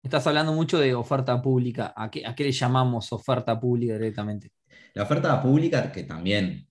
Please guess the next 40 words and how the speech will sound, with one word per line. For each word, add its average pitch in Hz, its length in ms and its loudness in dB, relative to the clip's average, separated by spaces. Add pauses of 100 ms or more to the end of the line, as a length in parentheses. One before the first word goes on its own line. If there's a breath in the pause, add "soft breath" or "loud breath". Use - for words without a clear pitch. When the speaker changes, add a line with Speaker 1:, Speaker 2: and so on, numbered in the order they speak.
Speaker 2:
lo - 100 -16
define 90 380 -4
la, 78 260 -10
la 82 120 -10
ley 92 120 -2
de 95 80 0
mercado 95 280 -4
de 95 60 0
valores, 104 440 0
es, 98 340 -4
este, 80 580 -12
es 90 120 -8
el 95 140 -2
ofrecimiento 92 920 2
o 76 300 -10
la, 71 160 -10
o 80 140 -14
la 78 240 -14
publicidad 90 960 -2 (280 loud breath)
que 78 120 -8
se 98 160 0
hace 87 480 -4
de 78 100 -14
forma 87 600 -2
indiscriminada 87 1040 0
y, 78 540 -14
y 82 60 -12
a 85 60 -14
un 87 100 -10
público 104 420 -2
general 101 680 0
o, 82 60 -8
o, 80 340 -14 (540 loud breath)
o 85 120 -12
no, 76 180 -10
o, 73 420 -12
o 80 180 -14
no 90 120 -8
identificado, 110 1040 0
este, 87 720 -8